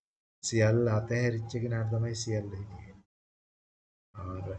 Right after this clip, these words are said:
ඇත්තටම එතකොට සියල්ල අතහැරෙනවා කියලා මහත්තයා මොකද්ද අතහැරෙන්න තිබිලා තියෙන්නේ?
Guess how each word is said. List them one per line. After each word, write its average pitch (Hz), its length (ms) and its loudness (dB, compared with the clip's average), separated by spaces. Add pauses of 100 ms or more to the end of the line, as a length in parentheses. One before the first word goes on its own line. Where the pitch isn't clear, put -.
ඇත්තටම 117 400 2
එතකොට 139 260 6
සියල්ල 123 340 8
අතහැරෙනවා 131 480 8
කියලා 139 200 6
මහත්තයා 139 360 4
මොකද්ද 127 300 2
අතහැරෙන්න 123 440 6
තිබිලා 113 260 4
තියෙන්නේ? 95 360 0